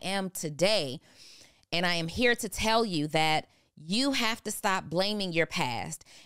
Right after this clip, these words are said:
It is not the conditions of your environment that is why you are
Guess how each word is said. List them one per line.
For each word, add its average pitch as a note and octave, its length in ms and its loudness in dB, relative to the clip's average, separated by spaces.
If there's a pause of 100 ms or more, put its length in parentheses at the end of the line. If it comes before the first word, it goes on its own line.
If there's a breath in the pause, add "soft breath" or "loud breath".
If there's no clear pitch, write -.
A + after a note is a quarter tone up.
(100)
It A#3+ 160 6
is A#3 200 4
not G3 460 2
the G#3+ 80 0
conditions G#3 600 -2
of F3 140 2
your F3+ 160 0
environment E3+ 680 2
that D#3+ 140 2
is D#3+ 140 -2
why F3 220 2
you F3 280 -2
are F#3 400 6